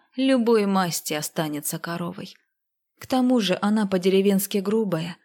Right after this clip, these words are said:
с резкими движениями и словно вырубленными в скале чертами лица.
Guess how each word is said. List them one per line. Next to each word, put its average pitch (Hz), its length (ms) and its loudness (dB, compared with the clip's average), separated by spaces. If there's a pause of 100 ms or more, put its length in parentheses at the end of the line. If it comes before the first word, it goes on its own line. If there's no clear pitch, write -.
с - 120 -6
резкими 214 460 2
движениями 202 920 2 (120)
и 277 120 0
словно 226 440 2
вырубленными 180 720 0
в 175 80 -4
скале 196 400 0
чертами 170 600 -4
лица. 165 420 -8